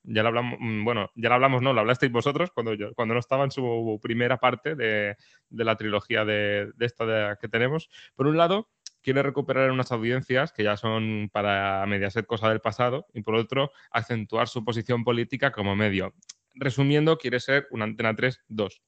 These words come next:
<laughs> Y entonces, a la vista de los confidenciales, les está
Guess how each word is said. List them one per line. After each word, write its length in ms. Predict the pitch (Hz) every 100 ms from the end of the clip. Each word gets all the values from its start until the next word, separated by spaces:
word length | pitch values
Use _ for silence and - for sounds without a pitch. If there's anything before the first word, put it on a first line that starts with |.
| _
<laughs> 1000 | 175 - - _ - - - - - - -
Y 80 |
entonces, 280 | 131 131 135 -
a 80 | 131
la 80 | 135
vista 260 | 139 165
de 60 | 165
los 420 | 165 143 - -
confidenciales, 840 | 147 139 131 127 - 151 147 151 120
les 140 | 110
está 200 | 117